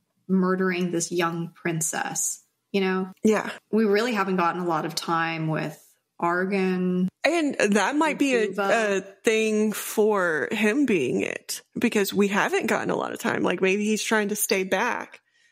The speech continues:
Speaker 2: so that we don't sense that he is the Vogue. Because,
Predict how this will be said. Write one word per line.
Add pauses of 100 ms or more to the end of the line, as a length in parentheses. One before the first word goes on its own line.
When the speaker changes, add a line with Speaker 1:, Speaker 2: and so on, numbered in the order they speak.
(160)
Speaker 2:
so
that
we
don't
sense
that
he
is
the
Vogue. (420)
Because,